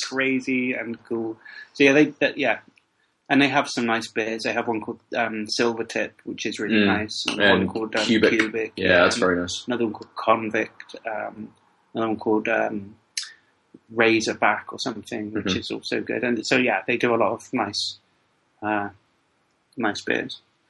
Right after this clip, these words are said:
Speaker 1: So, um, I think we should move on from beer to our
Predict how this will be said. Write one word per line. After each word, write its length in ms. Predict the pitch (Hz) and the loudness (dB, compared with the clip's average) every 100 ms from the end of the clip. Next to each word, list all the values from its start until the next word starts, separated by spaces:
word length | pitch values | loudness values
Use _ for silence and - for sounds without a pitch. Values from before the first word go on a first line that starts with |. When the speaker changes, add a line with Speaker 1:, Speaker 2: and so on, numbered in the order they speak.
| _ _ _ | _ _ _
Speaker 1:
So, 360 | - - 143 - | 0 6 6 4
um, 400 | 151 131 127 - _ _ _ _ _ _ _ _ 139 | 4 6 4 2 _ _ _ _ _ _ _ _ -4
I 40 | |
think 140 | 180 | -2
we 60 | 190 | -2
should 140 | - 180 | 2 4
move 160 | 160 | 6
on 120 | 160 | 4
from 180 | 151 143 | 2 2
beer 240 | 143 131 127 | 2 0 0
to 160 | 143 | 0
our 140 | 123 | 2